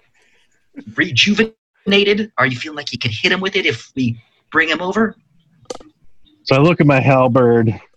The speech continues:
Speaker 2: I look over at Siegfried's greatsword. I look back at Bell's little tiny, tiny crossbow.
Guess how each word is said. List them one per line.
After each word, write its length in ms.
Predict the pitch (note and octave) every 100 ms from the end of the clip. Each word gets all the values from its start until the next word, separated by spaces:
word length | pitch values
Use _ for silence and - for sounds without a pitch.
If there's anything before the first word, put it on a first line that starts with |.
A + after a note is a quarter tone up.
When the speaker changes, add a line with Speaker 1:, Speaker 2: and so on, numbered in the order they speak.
| -
Speaker 2:
I 40 |
look 160 | A#2 G#2
over 200 | A#2+ A2+
at 60 |
Siegfried's 460 | G#2 B2+ G#2 B2 G#2
greatsword. 640 | - A#2 F#2+ - G#2+ G2+
I 40 | G#2
look 220 | A2 G#2
back 260 | A2 G2+
at 80 | G#2+ G2 - _ _
Bell's 440 | A2 G#2 G2+ F#2 - _ _ _ _ _ _
little 180 | B2 A#2
tiny, 400 | - - A2 A2 A2
tiny 340 | G#2+ G#2 F#2+
crossbow. 760 | - G2 G2 - F#2+ F#2 F#2